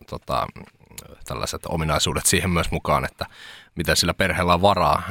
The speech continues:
tota, harrastaa. Ja varmasti niin kuin noi paikkakuntakohtaiset, niin jonkun on pitänyt tehdä se kulttuuri ensin, että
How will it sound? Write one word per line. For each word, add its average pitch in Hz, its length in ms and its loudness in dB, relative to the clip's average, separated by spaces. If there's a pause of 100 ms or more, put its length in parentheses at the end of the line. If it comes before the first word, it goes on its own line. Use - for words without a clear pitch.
(200)
tota, - 220 -8
harrastaa. 92 680 -2
Ja 55 200 -8
varmasti 82 340 -2
niin 80 120 -4
kuin 87 100 -4
noi 87 180 2 (380)
paikkakuntakohtaiset, 90 1040 0
niin 92 300 2
jonkun 95 320 4
on 92 120 4
pitänyt 92 380 2
tehdä 95 240 2
se - 140 2
kulttuuri 67 540 -6
ensin, 69 380 -4
että - 200 -12